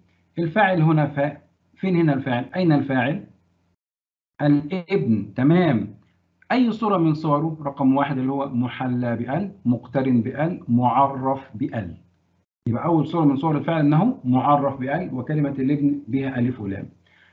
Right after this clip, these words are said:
ناخدها قاعدة كده، نعم ال-، قول، نعم الخلق، نعم ال-، نعم ال-، يبقى ال-، هذا الاسم هو الفاعل. أحسنتم. طيب،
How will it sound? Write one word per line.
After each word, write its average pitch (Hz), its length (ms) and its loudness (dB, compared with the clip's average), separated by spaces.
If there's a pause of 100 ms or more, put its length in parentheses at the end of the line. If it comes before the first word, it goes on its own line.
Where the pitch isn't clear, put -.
(120)
ناخدها 196 340 4
قاعدة 127 340 -2
كده، - 320 -12
نعم 175 380 4 (260)
ال-، 147 600 4 (580)
قول، 127 280 -2
نعم 127 320 4
الخلق، 120 540 -4
نعم 135 240 4
ال-، 135 520 0
نعم 139 280 2
ال-، 196 400 0
يبقى 127 320 -4
ال-، 131 200 -4
هذا 165 320 2
الاسم 247 460 2 (100)
هو 165 160 0
الفاعل. - 440 -6 (960)
أحسنتم. 95 540 -6 (680)
طيب، 123 280 2